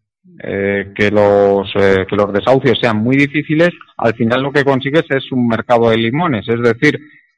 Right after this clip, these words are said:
que finalmente se seleccionan los arrendata-, los, eh, los inquilinos que no pagan, que no pagan bien, lógicamente,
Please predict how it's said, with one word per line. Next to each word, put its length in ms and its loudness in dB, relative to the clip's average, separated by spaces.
que 180 -2
finalmente 1000 0
se 120 -6
seleccionan 840 -4
los 420 0
arrendata-, 600 -2
los, 200 0
eh, 840 -6
los 160 -2
inquilinos 480 2
que 80 -2
no 160 -2
pagan, 580 -2
que 100 -4
no 100 0
pagan 320 2
bien, 240 0
lógicamente, 800 -2